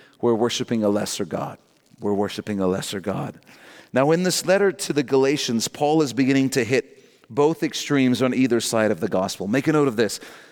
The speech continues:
He's saying on the one side, if we fall into legalism, we lose our freedom. If we start just living by rules, living by checklists, we lose our freedom. But on the other side, if we use our liberty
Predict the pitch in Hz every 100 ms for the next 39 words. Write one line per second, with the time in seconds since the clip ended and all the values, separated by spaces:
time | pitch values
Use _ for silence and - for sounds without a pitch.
0 | - _ 151 - 185 180 165 156 160 208
1 | 214 170 147 151 - 151 139 - 170 208
2 | 208 185 151 143 185 143 135 120 107 107
3 | 107 135 143 _ _ _ _ 131 143 156
4 | 147 139 123 - 110 87 - _ _ -
5 | 123 143 - 170 165 160 - 131 147 160
6 | 143 135 123 127 143 143 135 110 131 151
7 | 127 143 - 143 127 139 127 - - 131
8 | 127 131 131 117 139 120 92 - - -
9 | - 156 156 170 190 208 - 170 147 151
10 | - 147 151 147 185 196 165 156 147 151
11 | 156 143 131